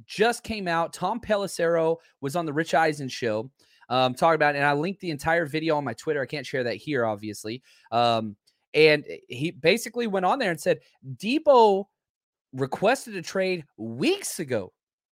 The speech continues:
This isn't a new deal. Now, it's publicly,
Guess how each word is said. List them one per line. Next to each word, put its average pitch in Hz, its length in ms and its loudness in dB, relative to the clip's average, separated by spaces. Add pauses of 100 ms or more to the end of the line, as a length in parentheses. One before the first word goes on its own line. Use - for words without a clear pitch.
(160)
This - 220 -6
isn't 330 240 -4
a 262 60 0
new 262 420 -2
deal. 170 420 4
Now, 123 140 -2
it's - 80 -8
publicly, 214 760 4